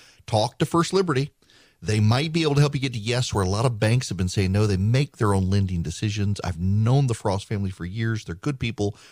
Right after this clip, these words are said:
They've been doing this since the nineties. You're buying a building, building a building, growing your franchise.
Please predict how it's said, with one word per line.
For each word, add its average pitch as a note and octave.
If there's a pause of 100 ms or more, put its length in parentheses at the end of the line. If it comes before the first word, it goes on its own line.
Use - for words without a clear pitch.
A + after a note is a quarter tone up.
(140)
They've F2+
been F2
doing A#2
this A2+
since -
the E2+
nineties. G2
You're E2+
buying A#2+
a A#2
building, A#2
building A2+
a A2
building, A2+
growing G#2+
your G2
franchise. B2